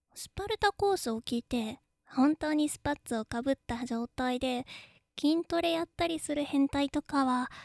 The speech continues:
いませんよね。まさかね。<laughs> そんな肝豚いませんよね。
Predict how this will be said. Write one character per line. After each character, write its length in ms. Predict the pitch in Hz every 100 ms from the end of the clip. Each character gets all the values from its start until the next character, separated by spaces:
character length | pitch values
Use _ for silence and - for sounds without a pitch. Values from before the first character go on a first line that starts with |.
| - _ _ _ _ _ _ _ _
い 200 | 294 262
ま 140 | 247
せ 160 | 269 339
ん 80 | 320
よ 120 | 240
ね。 220 | 285 - - - - _ _
ま 80 | 277
さ 100 | 262
か 140 | -
ね。 220 | 233 - _ _
<laughs> 1000 | - - 320 - _ _ 640 659 - -
そ 200 | - 262
ん 80 | 262
な 100 | 254
肝 280 | - 254 254
豚 260 | 254 240
い 80 | 240
ま 160 | 240 254
せ 120 | 262
ん 60 |
よ 100 | 220
ね。 220 | 233 -